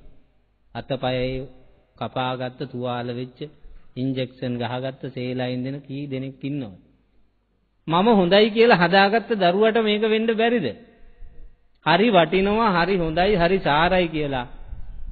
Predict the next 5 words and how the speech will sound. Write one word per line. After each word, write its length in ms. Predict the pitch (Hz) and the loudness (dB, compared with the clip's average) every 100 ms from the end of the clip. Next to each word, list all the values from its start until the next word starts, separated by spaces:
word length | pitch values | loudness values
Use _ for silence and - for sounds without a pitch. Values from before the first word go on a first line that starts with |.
| - - | -8 -8
දරුවෝ, 460 | - 143 156 190 190 185 - - - | -4 0 2 2 0 -4 -16 -20 -18
දරුවෙක් 460 | - 143 147 160 170 | -6 -2 0 -2 -2
හදාගත්ත. 520 | 175 196 196 143 101 - - - - - - _ - - - - - - - - - - - - | -4 -2 -2 -2 -8 -14 -18 -18 -20 -20 -20 _ -20 -20 -20 -18 -16 -16 -18 -20 -20 -20 -20 -4
ඔය 160 | 165 214 | 2 4
දරුවටත් 800 | 233 233 226 175 151 147 - | 6 6 6 2 2 -2 -10